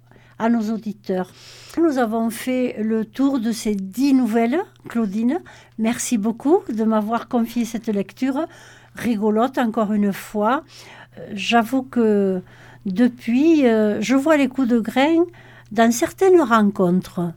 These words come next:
voyez-vous, parce que il m'a, moi, je côtoie beaucoup de gens et c'est vrai qu'il y a des fois, je me dis, « Oh, mais Claudine serait là. »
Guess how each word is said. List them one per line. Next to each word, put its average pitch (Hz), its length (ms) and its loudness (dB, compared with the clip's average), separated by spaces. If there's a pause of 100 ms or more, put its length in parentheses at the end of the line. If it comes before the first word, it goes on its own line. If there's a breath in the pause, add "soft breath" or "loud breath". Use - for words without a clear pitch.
(100)
voyez-vous, 202 600 0 (600 loud breath)
parce 220 260 -2
que 269 300 0
il 233 60 2
m'a, 208 220 0
moi, 220 180 0
je 208 140 -2
côtoie 220 400 -2
beaucoup 208 320 -4
de 208 120 0
gens 220 360 0
et 214 360 2 (560)
c'est - 200 -4
vrai 240 200 -4
qu'il 254 140 -8
y - 0 -
a 202 40 2
des 185 120 0
fois, 262 200 -4
je 262 100 -2
me 196 160 0
dis, « 240 200 -4 (340)
Oh, 392 320 -2
mais 269 120 0
Claudine 226 480 -6
serait 208 340 -8
là. » 208 160 -4